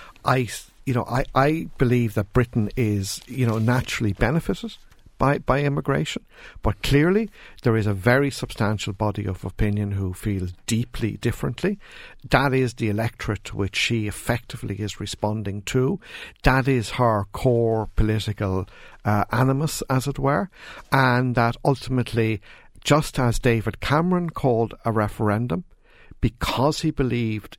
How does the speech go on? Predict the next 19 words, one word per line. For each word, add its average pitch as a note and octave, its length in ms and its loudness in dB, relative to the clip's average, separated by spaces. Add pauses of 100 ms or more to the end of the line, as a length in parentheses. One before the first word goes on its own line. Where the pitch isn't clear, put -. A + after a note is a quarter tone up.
it C3 180 -2
was G2+ 180 -4
necessary A#2+ 640 -2
to - 120 -12
keep - 300 -6
the A2 80 -10
Tory G#2 420 -2
party G2+ 520 -6
intact, - 640 -6 (500)
she - 360 2
will F#3+ 160 2
prioritise A2 840 -2
the G#2+ 100 -6
immigration A2+ 680 -2
issue G#2+ 380 -4 (440)
and B2 160 0
control B2 480 0
over G2+ 380 -2 (200)
Great G2 240 0